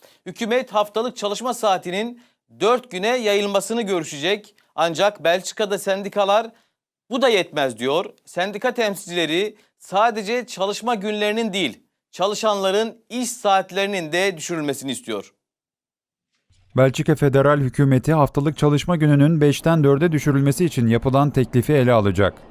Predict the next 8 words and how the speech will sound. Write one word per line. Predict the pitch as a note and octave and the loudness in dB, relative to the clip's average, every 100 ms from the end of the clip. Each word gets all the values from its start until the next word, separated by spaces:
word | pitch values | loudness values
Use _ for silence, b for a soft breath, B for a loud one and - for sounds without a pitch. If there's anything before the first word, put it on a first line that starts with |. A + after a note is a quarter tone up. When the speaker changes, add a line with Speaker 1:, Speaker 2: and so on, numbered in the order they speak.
| - - - - - - - - - - - - - - - | -20 -20 -20 -20 -20 -20 -20 -20 -20 -20 -20 -20 -20 -20 -8
Speaker 2:
Liberal | G2+ G2 G#2 A#2 | 0 4 4 4
görüşlü | A2+ A2 - B2+ | 4 2 0 -2
siyasetçiler | - A2+ A2+ A#2+ - A#2+ C#3 | 2 2 4 0 0 2 4
ve | C3 | 4
milletvekilleri | A2+ A2+ C#3+ D3+ C3 C3+ B2 | 4 4 2 0 0 2 2
tarafından | A#2+ A2+ G#2+ G#2+ F#2 E2 | 2 2 2 2 2 2
yapılan | D#2+ G#2 G#2+ B2+ | 0 2 2 2
teklif | B2 - B2 | 0 2 0